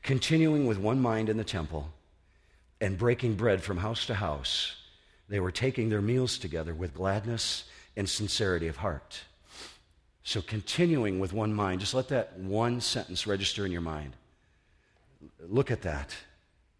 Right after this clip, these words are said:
Continuing with one mind. What you're looking at is a picture of unity, church. People who are very, very focused. This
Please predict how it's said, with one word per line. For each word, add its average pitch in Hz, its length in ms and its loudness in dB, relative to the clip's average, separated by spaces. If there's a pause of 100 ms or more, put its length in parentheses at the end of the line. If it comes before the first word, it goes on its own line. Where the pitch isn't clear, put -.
(560)
Continuing 135 960 -2 (460)
with 85 300 -2
one 95 480 0 (120)
mind. 78 720 -6 (1040)
What 104 260 0
you're 120 80 2
looking 107 280 0
at 87 80 0
is 82 120 -2
a - 20 -8
picture 98 340 -4
of 82 80 -4
unity, 90 440 -4
church. - 540 -8 (1120)
People 98 200 0
who 98 160 0
are 87 80 0
very, 104 340 2
very 101 220 2
focused. - 600 -2 (260)
This - 240 0